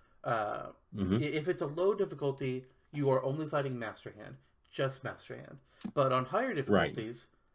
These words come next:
Speaker 1: uh, it will either be Master Hand and Crazy Hand, or it could be kinda like how Ultimate did new bosses. Like, you could be fighting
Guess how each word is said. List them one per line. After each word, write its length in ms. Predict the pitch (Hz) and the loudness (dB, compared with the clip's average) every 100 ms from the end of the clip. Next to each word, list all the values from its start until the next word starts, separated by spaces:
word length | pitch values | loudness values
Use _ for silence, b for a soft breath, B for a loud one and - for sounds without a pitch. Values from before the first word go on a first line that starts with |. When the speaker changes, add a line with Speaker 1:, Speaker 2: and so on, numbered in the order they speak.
| _ _ | _ _
Speaker 1:
uh, 220 | 131 117 120 | 2 2 4
it 120 | 147 | 2
will 200 | 139 147 | 2 0
either 200 | 143 139 | -2 -2
be 200 | 131 127 | -2 -2
Master 360 | 123 123 - 139 | -2 -2 -2 -2
Hand 180 | 120 - - | -2 -4 -6
and 240 | 185 226 | -4 -4
Crazy 540 | - - - 131 110 110 | -10 -18 -4 -4 -2 -6
Hand, 240 | 107 107 b b b | -8 -8 b b b
or 200 | 143 180 | 0 0
it 60 | 180 | 0
could 120 | 160 | -6
be 160 | 143 | -6
kinda 220 | 135 143 135 | -4 -4 -2
like 180 | 131 | -2
how 300 | 139 131 127 139 | -2 -2 -2 -2
Ultimate 460 | 151 - 143 123 | -4 -4 -8 -6
did 320 | 123 113 110 123 | -4 -4 -6 -6
new 200 | 120 110 | -6 -4
bosses. 400 | 107 104 - 117 | -6 -6 -4 -4
Like, 160 | 107 - | -4 -6
you 100 | 131 | -10
could 140 | 120 | -8
be 100 | 120 | -10
fighting 420 | - 117 120 127 | -6 -4 -4 -6